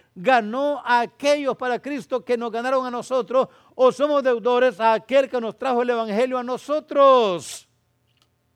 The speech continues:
Somos deudores. Los que nacimos en hogares cristianos, somos deudores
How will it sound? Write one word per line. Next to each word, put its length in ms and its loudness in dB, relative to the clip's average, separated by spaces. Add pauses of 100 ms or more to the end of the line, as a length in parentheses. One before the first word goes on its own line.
(580)
Somos 480 2
deudores. 1300 2 (800)
Los 180 4
que 140 2
nacimos 560 -2
en 100 -4
hogares 280 0
cristianos, 680 -4 (120)
somos 400 2
deudores 680 4